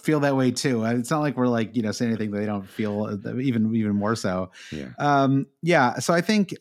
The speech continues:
Speaker 1: um, with Spurs, I, I, I, the star performers are clearly Son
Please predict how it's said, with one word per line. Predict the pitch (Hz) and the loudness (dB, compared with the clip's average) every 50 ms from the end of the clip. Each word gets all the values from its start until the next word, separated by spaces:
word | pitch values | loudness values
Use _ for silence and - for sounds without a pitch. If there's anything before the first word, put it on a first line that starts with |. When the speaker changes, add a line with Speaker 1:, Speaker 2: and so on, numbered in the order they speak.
| 156 135 120 | 0 2 4
Speaker 1:
um, | 151 139 139 127 131 135 135 | 4 4 6 4 4 4 2
with | 135 139 135 | 2 0 0
Spurs, | - - 175 170 170 151 151 | 0 0 2 2 2 2 0
I, | 143 135 - | -2 -2 -2
I, | 147 147 135 117 147 147 | -2 -2 -2 -2 -2 -2
I, | |
the | 135 139 139 | -2 -2 -2
star | 127 - - 139 | -2 0 0 0
performers | 151 147 - 139 127 123 123 117 113 | -2 0 0 2 2 4 2 2 2
are | 107 104 95 | 0 0 -2
clearly | - - - 156 156 156 143 | -4 -2 -2 0 0 0 0
Son | - - - 147 135 131 131 127 123 123 127 117 | -2 -4 -2 -2 0 2 2 2 2 2 2 0